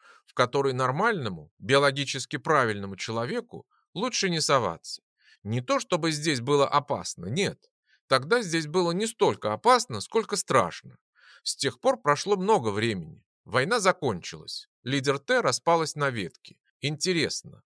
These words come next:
была ли здесь установлена хотя бы одна из них? Икар с горечью представил, что ему теперь снова придется ехать домой.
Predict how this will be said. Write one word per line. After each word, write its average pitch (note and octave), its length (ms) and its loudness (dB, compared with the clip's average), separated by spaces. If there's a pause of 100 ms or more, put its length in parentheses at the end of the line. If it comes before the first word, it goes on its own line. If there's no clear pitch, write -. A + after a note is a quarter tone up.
была A#2 380 0
ли F3+ 160 -2
здесь D#3 380 -6
установлена D3+ 840 -2
хотя D#3 340 0
бы F#3 120 0
одна F3 580 0
из A#2 220 -6
них? F2+ 340 -10 (340)
Икар G3+ 320 0
с D3 80 -6
горечью C#3 460 -2
представил, C#3+ 720 2 (280)
что - 260 0
ему F3 240 -2
теперь F3 320 -2
снова D#3+ 400 2
придется C#3+ 540 -6
ехать D3 360 -4
домой. A2+ 460 2